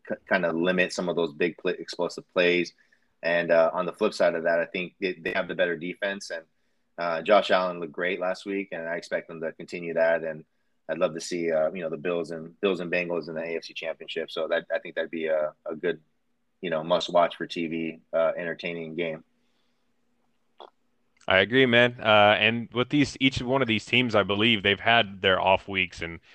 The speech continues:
Speaker 2: and
Speaker 1: Mm-hmm.
Speaker 2: lost to teams that they definitely
Speaker 1: <clears throat>
Speaker 2: shouldn't have lost to. So,
Speaker 1: Yeah.
Speaker 2: I mean, anything can happen at this point. Uh,
Speaker 1: Yeah.
Speaker 2: it's, I think it all comes down to who makes the, the fewer mistakes and, uh,
Speaker 1: Yeah.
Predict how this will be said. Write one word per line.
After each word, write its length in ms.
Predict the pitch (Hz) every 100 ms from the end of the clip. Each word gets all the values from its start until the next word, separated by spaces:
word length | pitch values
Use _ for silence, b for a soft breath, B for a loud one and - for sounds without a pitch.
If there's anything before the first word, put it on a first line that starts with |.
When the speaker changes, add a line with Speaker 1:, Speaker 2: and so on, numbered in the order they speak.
| b
Speaker 2:
and 140 | - 95
Speaker 1:
Mm-hmm. 60 |
Speaker 2:
lost 220 | 107 107
to 80 | 104
teams 280 | - 107 101
that 100 | 90
they 160 | 90 90
definitely 580 | 87 110 - 98 -
Speaker 1:
<clears throat> 0 |
Speaker 2:
shouldn't 200 | 117 101
have 100 | 80
lost 340 | 95 101 95 -
to. 180 | - 78 - B B B
So, 440 | - 101 95 92
Speaker 1:
Yeah. 40 | 92 110
Speaker 2:
I 20 |
mean, 200 | 117 110
anything 340 | 147 175 185
can 100 | 175
happen 300 | 156 170 -
at 80 | 110
this 200 | 139 139
point. 360 | - 110 98 98 b 123 b -
Uh, 280 | 90 87 92
Speaker 1:
Yeah. 80 | -
Speaker 2:
it's, 180 | - -
I 80 | 98
think 140 | 98 117
it 80 |
all 140 | 110 113
comes 240 | 120 110
down 160 | 113 117
to 80 | 110
who 100 | 110
makes 280 | 113 -
the, 300 | 110 104 104 104
the 120 | 101
fewer 240 | 113 113
mistakes 560 | 110 107 110 120 135 -
and, 420 | 101 101 101 101
uh, 280 | 110 98 95
Speaker 1:
Yeah. 200 | 76 82